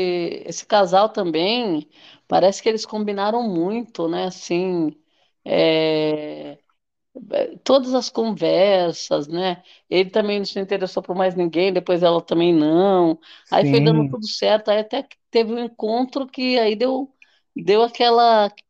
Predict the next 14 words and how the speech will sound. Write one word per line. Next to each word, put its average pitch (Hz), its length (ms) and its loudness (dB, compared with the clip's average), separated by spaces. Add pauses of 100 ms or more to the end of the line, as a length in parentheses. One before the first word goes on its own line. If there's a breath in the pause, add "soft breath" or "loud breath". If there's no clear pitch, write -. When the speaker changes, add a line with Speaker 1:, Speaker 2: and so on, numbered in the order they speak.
(140)
Speaker 1:
né, 196 200 0
aquele 208 260 -2
encontro 214 460 -4
que 214 120 -10
você 202 280 -4
falou, 185 240 2
"Ah, 196 220 -2 (160)
pronto, 180 440 -2
deu - 200 -4
tudo 196 220 -6
certo", - 540 -6 (100)
né? 190 280 -2 (520 soft breath)
Speaker 2:
É. 135 220 4
Speaker 1:
Então, 196 1200 2